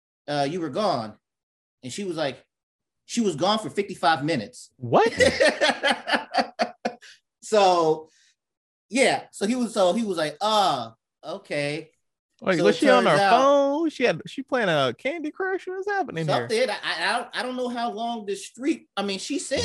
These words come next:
Speaker 1: that she
Speaker 2: <laughs>
Speaker 1: seen the other restaurant. How far did she see this other restaurant where she ran to and everything? So all I have to say is she did not get the job.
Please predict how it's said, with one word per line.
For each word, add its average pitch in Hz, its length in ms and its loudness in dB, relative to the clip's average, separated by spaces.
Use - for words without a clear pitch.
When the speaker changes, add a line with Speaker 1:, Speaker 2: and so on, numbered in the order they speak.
Speaker 1:
that 208 120 -2
she 226 200 -6
Speaker 2:
<laughs> - 160 -10
Speaker 1:
seen 226 200 -2
the 202 80 2
other 165 160 0
restaurant. 165 460 -2
How 190 200 0
far 220 420 4
did 233 140 -2
she 233 100 -6
see 233 160 -6
this 233 160 -4
other 220 180 -4
restaurant 240 380 -4
where 180 120 -2
she 220 140 -6
ran 226 320 0
to 254 400 -6
and 156 100 -2
everything? 214 520 2
So 147 540 -8
all 175 180 0
I 185 40 -4
have 196 140 -4
to 160 80 -12
say 165 320 -4
is 123 320 -6
she - 260 -16
did 120 160 -6
not 120 180 -6
get 107 140 -12
the 104 80 -16
job. 82 380 -20